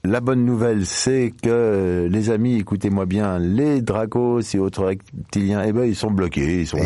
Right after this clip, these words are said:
Speaker 1: sous
Speaker 2: ils vont
Speaker 1: terre.
Speaker 2: être, voilà, ils vont rester dans leur trou et c'est le moment
Speaker 1: Voilà.
Speaker 2: de descendre en bas pour tous les niquer, pour pas qu'ils nous refassent la même chose, hein.
Speaker 1: Bah si, euh, si on les nique, ils vont se reproduire.
Speaker 2: Non, les niquer, je me comprends, faut
Speaker 1: Oui.
Speaker 2: tous les, les exterminer, ces salauds.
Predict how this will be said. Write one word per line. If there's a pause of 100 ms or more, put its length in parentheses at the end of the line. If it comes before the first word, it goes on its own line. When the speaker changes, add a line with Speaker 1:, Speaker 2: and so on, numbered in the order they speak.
Speaker 1:
sous
Speaker 2:
ils
vont
Speaker 1:
terre.
Speaker 2:
être,
voilà,
ils
vont
rester
dans
leur
trou
et
c'est
le
moment
Speaker 1:
Voilà.
Speaker 2:
de
descendre
en
bas
pour
tous
les
niquer,
pour
pas
qu'ils
nous
refassent
la
même
chose,
hein.
Speaker 1:
Bah
si,
euh,
si
on
les
nique,
ils
vont
se
reproduire.
Speaker 2:
Non,
les
niquer,
je
me
comprends,
faut
Speaker 1:
Oui.
Speaker 2:
tous
les,
les
exterminer,
ces
salauds.